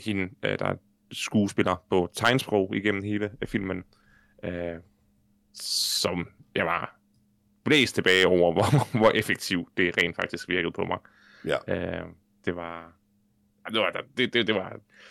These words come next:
Speaker 1: det var så godt.
Speaker 2: Hu-, hun er sindssygt dygtig, øh,
Speaker 1: Mm.
Speaker 2: og hun er virkelig, altså, det er sådan en sjov ting, fordi man, man, man sidder sådan og, det er jo det der med, man bliver næsten investeret i teaterprocessen, og man bliver virkelig sådan, jeg kan sagtens forstå, fordi jeg castede ind til den her rolle, fordi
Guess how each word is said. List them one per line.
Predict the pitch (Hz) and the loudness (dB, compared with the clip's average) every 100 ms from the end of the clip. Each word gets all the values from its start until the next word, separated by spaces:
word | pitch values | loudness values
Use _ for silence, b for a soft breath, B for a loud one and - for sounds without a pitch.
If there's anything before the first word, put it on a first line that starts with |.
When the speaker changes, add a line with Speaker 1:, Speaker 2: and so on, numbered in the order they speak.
| - | 2
Speaker 1:
det | 143 | 4
var | 117 | 4
så | 90 | 0
godt. | 76 - _ _ _ _ _ B B | -8 -16 _ _ _ _ _ B B
Speaker 2:
Hu-, | 98 92 | -8 0
hun | 113 110 | 4 6
er | 92 | 4
sindssygt | - - 120 73 - 69 - | 2 2 2 2 -2 -10 -8
dygtig, | 69 - 69 - _ - | -8 -8 -20 -20 _ -8
øh, | 78 73 69 113 | -6 -4 -4 -4
Speaker 1:
Mm. | 107 87 82 - | -4 -6 -10 -10
Speaker 2:
og | - 80 | -6 -2
hun | 82 | 0
er | 78 | 0
virkelig, | 90 104 87 67 | 0 0 0 -2
altså, | 78 78 - B B B B - | -2 -2 -4 B B B B -8
det | |
er | 95 | 0
sådan | 107 | 2
en | |
sjov | - 127 | 4 4
ting, | 107 110 - | 4 2 2
fordi | 107 | 2
man, | 90 87 80 78 | 4 4 2 2
man, | 90 85 73 | 0 0 0
man | 82 | -2
sidder | - 139 101 78 | 0 4 4 4
sådan | 90 80 | 0 0
og, | 82 - _ | -2 -4 _
det | - | 0
er | 98 | 2
jo | |
det | 120 | 6
der | 123 120 | 6 6
med, | 95 | 4
man | 104 | 2
bliver | 107 113 | 2 2
næsten | 143 - | 2 2
investeret | 80 78 - 117 | -2 -2 0 2
i | 82 123 | 2 2
teaterprocessen, | 87 - 78 76 | 0 -2 -4 0
og | 78 | 2
man | 87 | 2
bliver | 123 | 4
virkelig | 120 90 | 2 2
sådan, | 85 - B B B | 0 -2 B B B
jeg | 120 | -4
kan | 120 | 0
sagtens | 113 101 | 0 0
forstå, | - 90 | -2 -2
fordi | 76 80 | 0 -2
jeg | 76 | 0
castede | 82 95 73 | 0 0 -2
ind | 65 | -6
til | - | -2
den | 71 | 0
her | |
rolle, | 67 76 | 0 0
fordi | 78 78 | -2 -4